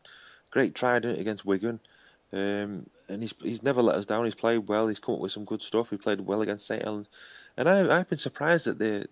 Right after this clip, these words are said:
the sort of the limited game time he's had this season. So whether Ian Watson's protecting him, he don't wanna burn him out, but I don't know. He,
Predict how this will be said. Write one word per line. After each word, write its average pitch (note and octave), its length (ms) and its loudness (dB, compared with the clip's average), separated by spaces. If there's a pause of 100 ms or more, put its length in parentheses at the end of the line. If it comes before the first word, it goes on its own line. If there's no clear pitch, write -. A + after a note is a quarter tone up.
the G#2 100 -12
sort - 220 -2
of - 80 -2
the G#2 100 -4
limited G2+ 420 -2 (540)
game G#2 220 4
time G#2 280 0
he's F2 100 -8
had A#2+ 180 -6
this E3 160 -2
season. F2+ 400 -4
So F2+ 220 -6
whether G2+ 360 2
Ian F#2+ 200 0
Watson's - 340 -4
protecting - 500 -6
him, F2+ 40 -6
he F2+ 60 -6
don't F#2 100 -4
wanna F2+ 160 -4
burn G2 280 2
him F2 100 -8
out, G2 260 -4
but F2 160 -8 (760)
I - 40 -14
don't F3+ 180 2
know. F#3+ 80 2
He, F3 340 -2